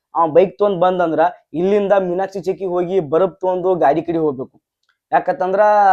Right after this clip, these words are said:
ಅದು ನಮ್ದು ಇದ್ರದಿಲ್ಲ, ಕರೆಂಟ್ ಇಂದಿಲ್ಲ, ಬರಬ್ ಬೇಕೇ ಬೇಕು ಅದಕ್ಕ.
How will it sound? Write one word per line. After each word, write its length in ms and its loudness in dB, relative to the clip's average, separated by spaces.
ಅದು 160 0
ನಮ್ದು 300 0
ಇದ್ರದಿಲ್ಲ, 440 0
ಕರೆಂಟ್ 560 -2
ಇಂದಿಲ್ಲ, 260 -2
ಬರಬ್ 240 2
ಬೇಕೇ 240 -2
ಬೇಕು 260 -2
ಅದಕ್ಕ. 200 -6